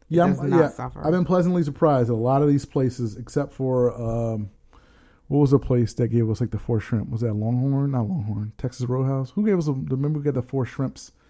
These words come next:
Speaker 1: That was
Speaker 2: Uh,
Speaker 1: Cheesecake
Speaker 2: oh, Cheesecake
Speaker 1: Factory.
Speaker 2: Factory. Yeah, never mind. Cheesecake Factory.
Speaker 1: They were a major disappointment.
Speaker 2: Major disappointment.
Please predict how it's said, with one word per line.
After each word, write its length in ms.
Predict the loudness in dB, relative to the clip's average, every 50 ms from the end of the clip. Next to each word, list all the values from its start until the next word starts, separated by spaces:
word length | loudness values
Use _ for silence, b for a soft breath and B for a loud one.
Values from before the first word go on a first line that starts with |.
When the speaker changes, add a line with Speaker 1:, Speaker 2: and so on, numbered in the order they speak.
| b b b b b b b b -4
Speaker 1:
That 80 | -2 -2
was 120 | 0 0
Speaker 2:
Uh, 40 | -2
Speaker 1:
Cheesecake 460 | -2 -2 -4 -4 -4 -6 -6 -6 0 2
Speaker 2:
oh, 120 | 2 4
Cheesecake 400 | 6 6 6 6 6 4 4 6
Speaker 1:
Factory. 340 | 4 2 2 2 0 -2 -2
Speaker 2:
Factory. 60 | -2
Yeah, 160 | 0 0 2 2 2
never 120 | 2 0
mind. 240 | 0 -2 -4 -8 -6
Cheesecake 440 | -2 0 0 0 2 0 0 0 0
Factory. 180 | -2 0 4
Speaker 1:
They 140 | 6 8 8
were 100 | 8 8
a 60 | 6
major 320 | 6 4 2 2 0 -4 -6
disappointment. 540 | -6 -8 -10 -10 -8 -8 -6 -2 2 6 8
Speaker 2:
Major 360 | 10 10 10 10 10 8 8
disappointment. 680 | 6 6 6 4 2 2 2 2 2 2 -2 -4 -8